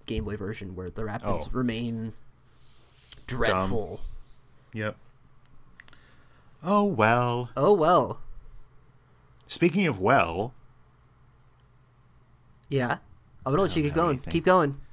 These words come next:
Speaker 2: Um, well, you can't spell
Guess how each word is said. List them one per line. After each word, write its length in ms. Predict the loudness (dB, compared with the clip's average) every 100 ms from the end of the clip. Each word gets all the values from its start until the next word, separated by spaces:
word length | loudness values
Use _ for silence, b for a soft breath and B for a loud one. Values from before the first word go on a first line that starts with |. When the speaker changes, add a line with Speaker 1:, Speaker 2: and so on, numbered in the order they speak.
| b b -2
Speaker 2:
Um, 760 | 4 6 6 2 0 -2 -4 -8 _ _ _ -18 -18 -18 _ _ _ _ _ _ _ _
well, 200 | -2 2
you 140 | 2 2
can't 340 | 2 0 0
spell 720 | -2 2 4 4 4 0